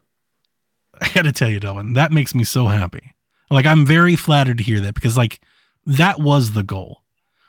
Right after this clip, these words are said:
The goal was never to create what we thought was, like, the end-all, be-all movie list. That wasn't at all. The goal was to just share our,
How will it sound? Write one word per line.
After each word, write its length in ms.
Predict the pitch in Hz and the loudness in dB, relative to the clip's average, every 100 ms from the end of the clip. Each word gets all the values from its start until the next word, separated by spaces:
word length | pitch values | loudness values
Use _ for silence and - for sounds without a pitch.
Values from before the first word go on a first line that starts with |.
| - | -2
The 140 | 147 | 0
goal 380 | 156 214 285 277 | 4 4 4 4
was 180 | 185 143 | 2 2
never 300 | 156 160 151 | 2 2 2
to 120 | 135 | 0
create 300 | 123 - 143 | -2 0 0
what 140 | 127 123 | 0 0
we 120 | 127 | 0
thought 260 | - 127 117 | 0 -2 -2
was, 140 | 113 | -2
like, 180 | 113 - | -4 -2
the 140 | 113 113 | -4 0
end-all, 460 | 127 123 117 113 | 2 2 2 0
be-all 520 | 104 107 110 98 95 95 _ | -2 0 0 0 -4 -6 _
movie 260 | 110 110 92 | 0 0 0
list. 180 | 90 90 | -6 -2
That 160 | 127 | 0
wasn't 260 | 123 98 92 | 0 -2 -4
at 60 | 87 | -8
all. 260 | 87 - _ _ _ _ _ _ | -12 -18 _ _ _ _ _ _
The 180 | 135 147 | -2 0
goal 400 | 143 202 302 233 | 2 4 4 4
was 180 | 151 - | 2 2
to 80 | 143 | 0
just 180 | 139 | 2
share 400 | - - 160 170 | 2 0 2 2
our, 300 | 147 131 120 | 2 2 0